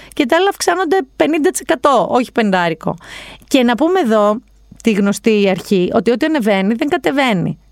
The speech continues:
Να το πούμε αυτό εδώ. Ίσως κάτι που ανεβαίνει εξωφρενικά να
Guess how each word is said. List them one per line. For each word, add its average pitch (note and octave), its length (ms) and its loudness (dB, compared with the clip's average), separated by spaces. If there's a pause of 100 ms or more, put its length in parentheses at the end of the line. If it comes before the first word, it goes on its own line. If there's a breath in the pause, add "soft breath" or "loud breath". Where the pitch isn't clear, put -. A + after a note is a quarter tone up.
(180)
Να G#3+ 100 -2
το F#3+ 100 -2
πούμε G#3+ 220 2
αυτό E3 180 -2
εδώ. D#3+ 260 0 (360 loud breath)
Ίσως D#4 380 2
κάτι C#4 260 0
που C4+ 80 0
ανεβαίνει B3+ 360 0
εξωφρενικά G3 680 0 (180)
να B3 220 2